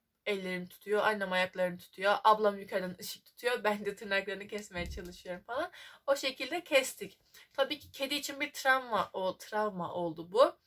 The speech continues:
Ama başka türlü de kesemiyoruz. Yani veterinere götürsek onlar da tutup kesiyorlar. Yani videolarda izlemiştim. Her türlü onun için korkulu bir şey. Ama, e, kesmek de gerekiyor yani.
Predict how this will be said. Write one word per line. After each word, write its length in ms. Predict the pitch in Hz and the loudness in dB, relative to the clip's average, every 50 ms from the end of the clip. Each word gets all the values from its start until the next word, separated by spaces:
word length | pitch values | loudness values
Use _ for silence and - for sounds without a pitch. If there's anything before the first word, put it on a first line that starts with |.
| - - - - - - | -20 -20 -20 -20 -6 2
Ama 180 | 277 294 285 - | 2 4 6 6
başka 280 | 247 254 - - 302 | 4 4 2 -6 -12
türlü 240 | - - 262 226 214 | -12 -10 -10 -6 -4
de 120 | - - | -4 -4
kesemiyoruz. 840 | - - 247 233 - 269 277 262 233 208 180 170 196 214 - - - | -4 -6 -10 -2 2 2 2 2 2 -4 -4 -2 -2 -4 -4 -4 -6
Yani 240 | 214 208 196 202 208 | -6 -6 -6 -4 -6
veterinere 500 | 220 214 - 254 254 247 254 262 262 277 | -6 -6 -6 -10 -12 -8 -8 -6 -6 -4
götürsek 520 | 254 202 185 - - - 302 294 - - | -6 -6 -8 -8 -10 -6 -6 -6 -4 -4
onlar 360 | 247 269 269 277 294 294 - | -4 -2 2 4 4 4 4
da 100 | 190 - | 0 -8
tutup 420 | _ - - - - _ _ _ - | _ -20 -20 -18 -20 _ _ _ -16
kesiyorlar. 600 | - 180 - - - 185 175 165 170 170 190 208 - _ - - _ - | -14 -12 -12 -10 -6 -4 -4 2 4 4 2 2 -2 _ -20 -20 _ -12
Yani 180 | 202 190 202 214 | -10 -8 -6 -8
videolarda 440 | 214 185 214 214 214 208 208 202 208 | -4 0 0 2 4 4 2 2 -2
izlemiştim. 720 | - 202 185 180 185 196 190 180 175 - - - 311 330 - - - _ - - - _ | -10 -10 -14 -8 -8 -8 -6 -6 -8 -12 -10 -6 -6 -8 -8 -8 -20 _ -20 -20 -20 _
Her 260 | - 349 330 320 320 | 0 4 4 4 4
türlü 200 | - 277 254 - | 2 -4 6 8
onun 300 | 277 277 277 269 269 269 | 8 8 8 4 -2 -8
için 360 | 269 269 - 277 277 277 277 277 | -8 -10 -12 -12 -12 -14 -14 -16
korkulu 580 | _ - 277 269 254 262 - 262 247 240 196 | _ 2 4 4 4 4 2 -8 -10 -10 -8
bir 80 | 180 156 | -8 -8
şey. 360 | - - 247 247 269 285 - _ - - - - _ | -8 -6 -2 -2 -2 -4 -4 _ -20 -20 -20 -20 _
Ama, 480 | - 240 247 247 254 254 254 247 - - - 208 | -2 -2 0 2 4 6 6 6 4 0 -6 -6
e, 340 | 214 214 214 208 208 202 - - _ _ | -4 -4 -2 -2 -4 -4 -6 -8 _ _
kesmek 440 | - 233 220 - 220 214 196 - | -12 -10 -10 -8 -6 -6 -6 -4
de 60 | - 254 | -6 -4
gerekiyor 540 | 208 214 214 202 196 190 - - 208 190 | 0 0 0 0 0 -2 -4 -6 -4 -2
yani. 460 | 175 170 160 160 160 185 254 330 359 | -2 -2 -4 -6 -6 -4 -4 -4 -4